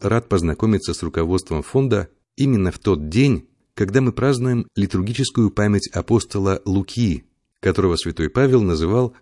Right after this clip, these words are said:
«врачом возлюбленным». Папа отметил, что в наши дни очень непросто трудиться в сфере здравоохранения, особенно когда акцент ставится не только на медицинской помощи, но и на поиски наиболее перспективных терапий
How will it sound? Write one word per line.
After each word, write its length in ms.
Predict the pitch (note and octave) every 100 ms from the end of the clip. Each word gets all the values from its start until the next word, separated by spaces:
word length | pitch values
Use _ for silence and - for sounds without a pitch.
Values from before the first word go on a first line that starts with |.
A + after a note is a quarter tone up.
| -
«врачом 580 | F#2+ G2+ - G2+ F#2
возлюбленным». 720 | E2+ F2+ F2+ F#2 D#2 D2 C#2 - _ _ _ _ _ _
Папа 260 | - G2 E2+
отметил, 420 | D2+ G2 A#2 F#2
что 280 | D#2+ - E2
в 80 | D#2
наши 280 | G#2 - D#2+
дни 360 | F#2+ C3+ B2 _ _ -
очень 400 | C3+ - C3 B2
непросто 500 | A#2+ B2+ C3+ - F2
трудиться 540 | F2+ F2 F#2+ - F2
в 20 |
сфере 320 | - - F2
здравоохранения, 960 | D#2+ E2 D#2+ D2 D#2+ D#2+ G#2 G#2+ D#2 C2+ _ _ _ -
особенно 500 | F#2+ - C#3 G2+ E2+
когда 320 | F#2+ F2+ F#2
акцент 600 | - F2 - - D3+ - _
ставится 560 | - - B2+ A#2 - A2+
не 140 | G#2+
только 340 | - C3+ C3 A#2
на 120 | A2
медицинской 680 | G#2 G2+ - A2 - G2+
помощи, 580 | F#2 G2+ F2 D#2 - - - _ _ _
но 200 | G2+ C3+
и 120 | C#3
на 120 | A#2+
поиски 460 | G#2 C#3 C#3 - B2
наиболее 560 | G#2+ G2+ F#2+ B2 A#2 G#2
перспективных 800 | - F#2+ - F#2+ - G#2+ F#2+
терапий 680 | - F2+ D#2 - C3 B2 -